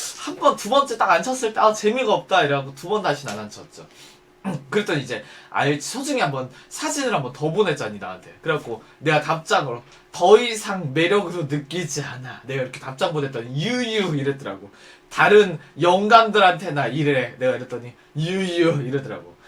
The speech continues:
그래서 뭐 어떡하겠니? <clears throat> 그 소중히 믿고 너무 깝친다니까. 근데 소중이가 너무 커요. 소중이가 얼마나 크냐면 무슨 그걸로 그 야구 빠따 마냥 애새끼들 때려도 애들이 "잘못했어요." 할 정도로 진짜 존나게 커요.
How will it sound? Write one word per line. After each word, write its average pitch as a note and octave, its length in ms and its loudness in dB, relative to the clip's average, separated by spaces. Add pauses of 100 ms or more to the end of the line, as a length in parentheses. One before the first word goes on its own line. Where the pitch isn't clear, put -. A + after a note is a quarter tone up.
그래서 - 180 -6
뭐 C#3+ 220 2
어떡하겠니? D#3+ 480 -10 (400)
<clears throat> F3+ 340 -6 (480)
그 G#3+ 100 -2
소중히 F4 460 2
믿고 D4 240 0
너무 F#3+ 200 2
깝친다니까. A#3 1000 2
근데 F#3+ 120 -6
소중이가 D4+ 540 0
너무 G#3+ 260 0
커요. D3 320 0
소중이가 C#4 400 -2
얼마나 G#3+ 400 4
크냐면 F3 520 -2 (260)
무슨 A3+ 320 -4
그걸로 A3+ 560 4 (520)
그 D#3+ 200 -2
야구 G3 340 6
빠따 C#4+ 300 8
마냥 E3 240 2
애새끼들 A3 560 4
때려도 C4 640 4 (160)
애들이 G#3+ 320 2
"잘못했어요." B3 760 0
할 A3+ 140 -2
정도로 E3 380 -2
진짜 F3+ 300 -8
존나게 F3+ 440 -4
커요. A2 340 -8